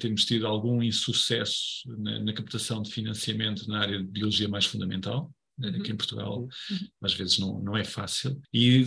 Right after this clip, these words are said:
Speaker 1: se começarem a surgir algumas oportunidades, inclusive relacionado com o contacto direto de alguns produtores no, no âmbito de alguns projetos, que vieram ao nosso encontro sabendo que trabalhámos esta componente da, da,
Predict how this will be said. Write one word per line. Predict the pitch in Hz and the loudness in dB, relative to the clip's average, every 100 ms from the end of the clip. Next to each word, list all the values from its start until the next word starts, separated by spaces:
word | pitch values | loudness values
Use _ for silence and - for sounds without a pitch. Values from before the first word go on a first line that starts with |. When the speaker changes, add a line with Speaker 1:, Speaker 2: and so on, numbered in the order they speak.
| 131 | 4
Speaker 1:
se | - - | 2 4
começarem | 127 135 135 | 4 6 6
a | |
surgir | 123 127 123 | 6 4 6
algumas | 131 127 127 139 | 6 4 2 0
oportunidades, | 131 - 131 123 127 143 127 | -4 -2 0 2 4 4 2
inclusive | 123 113 110 107 110 | 0 0 0 0 -2
relacionado | 107 113 - 113 110 | 0 0 2 2 0
com | - 113 110 | -2 0 0
o | |
contacto | 104 110 104 107 - 110 | 0 -2 0 0 0 -2
direto | 107 107 104 - | 0 0 0 -4
de | 101 | -4
alguns | 98 104 101 | -2 -2 -2
produtores | - 98 - 107 - | -6 -6 -4 -2 -2
no, | 104 110 | -2 -2
no | 104 | 2
âmbito | 107 104 | 2 0
de | 101 | -2
alguns | 95 101 | -2 -4
projetos, | - 101 107 107 - - - | -2 -2 0 -2 -6 -10 -6
que | |
vieram | 104 120 117 | 4 6 6
ao | 113 | 4
nosso | 113 110 123 | 4 2 2
encontro | 110 120 117 - | 2 2 2 2
sabendo | 117 110 107 104 | 2 2 2 0
que | - | -2
trabalhámos | 113 110 110 107 101 | 4 6 6 4 4
esta | - | 2
componente | - 107 110 107 104 98 | 2 0 2 0 0 -2
da, | 101 98 98 | -2 0 -2
da, | 101 101 | 0 -2